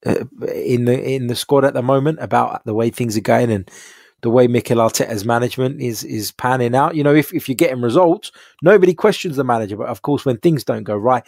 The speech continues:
the manager is always the first person that people look at. So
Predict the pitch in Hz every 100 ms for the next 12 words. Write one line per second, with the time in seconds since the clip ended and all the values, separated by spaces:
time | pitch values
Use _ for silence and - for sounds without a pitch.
0 | - - _ 113 131 120 110 110 113 104
1 | - - 113 104 - 104 - 95 - 101
2 | - 98 - 98 - - - - 92